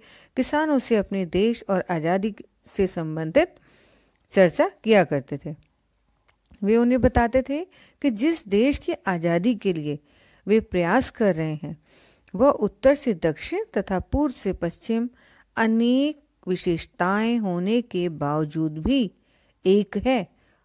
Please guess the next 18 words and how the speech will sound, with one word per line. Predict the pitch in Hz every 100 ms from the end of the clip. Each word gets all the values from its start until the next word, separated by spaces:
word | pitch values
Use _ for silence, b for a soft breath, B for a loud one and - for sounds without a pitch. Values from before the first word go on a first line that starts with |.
| -
और | 170
वहाँ | 156 185 294
के | 269 233
लोगों | 165 156 156 165
की | -
समस्याएं | 240 - 156 151 - 175 190
भी | 185 214
लगभग | 185 143 143 214 381 b b b b -
एक | 277 311 -
सी | - 294
हैं, | 196 170 b b b -
चाहे | 190 185
उत्तर | 185 - 226
से | 254 202
दक्षिण, | 151 151 139 - 349 508 b b _
चाहे | 220 285
पूरब | - 302 311 349
से | - - 330